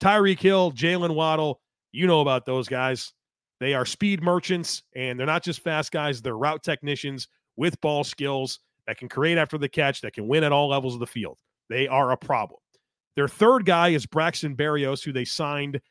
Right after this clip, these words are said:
Probably remember him from the Jets. Good slot receiver, good return guy. And they've also got some depth here. Eric Uzakama, he's injured.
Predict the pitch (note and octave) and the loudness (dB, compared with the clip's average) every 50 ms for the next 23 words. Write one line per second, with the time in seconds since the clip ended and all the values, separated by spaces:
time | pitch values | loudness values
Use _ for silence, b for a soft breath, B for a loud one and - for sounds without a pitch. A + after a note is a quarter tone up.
0 | _ _ _ - D3+ C#3+ D3+ C#3+ C3 C3 C#3 C#3+ C#3+ D3 D3+ D3 C#3+ C#3 - D#3 | _ _ _ -2 0 2 2 2 0 -2 0 0 2 2 2 2 0 0 0 -2
1 | D3+ D3 B2+ - D3 C#3 C#3 C#3 B2+ A#2 G#2+ - - D#3 D#3 D3+ - - - - | -2 -2 -4 -2 -2 -2 -2 -2 -4 -8 -6 -2 0 0 0 0 -2 -6 -12 -12
2 | _ _ _ _ _ - - D3+ C#3 - - D3+ D3+ D3 D3 D3 D3+ C3+ - D3 | _ _ _ _ _ -4 -2 -2 -2 -2 -2 0 0 0 0 -2 -4 -6 -4 -6
3 | D3 C3+ C3 B2 B2+ C3+ B2 A#2 A#2 - - D#3+ D#3 D3+ D3 C#3 C#3 C#3+ C#3 C#3 | -6 -4 -4 -2 -2 -2 -2 -4 -6 -6 -4 -2 -2 -2 -2 -2 0 0 0 0
4 | C3 - _ _ _ _ _ _ _ - - C#3+ C#3+ D3+ F#3 G#3 A3 - A#3+ G#3 | -2 -4 _ _ _ _ _ _ _ -6 -2 0 2 4 4 4 2 2 2 2
5 | G#3 F#3 - - E3 C#3 B2 D#3 E3+ D#3 - E3 D#3 D3 D3 C#3+ - D#3+ F3 F#3 | 2 2 0 -2 -4 0 2 2 2 2 2 0 2 2 2 0 2 2 2 2
6 | F3+ - F3 F3 B2+ C#3 D3 - - E3 D#3+ D#3+ E3 D#3+ E3 C3 - D#3+ D3+ C3+ | 2 2 0 0 0 0 -4 -4 -2 -2 -2 0 2 0 0 0 -2 -4 -6 -6
7 | A2+ A#2+ - - G#3+ B3 A#3+ F3+ C3 C3 A2+ C#3 F3 F3 | -6 -8 -6 -4 -2 0 0 0 0 0 -2 -4 -6 -8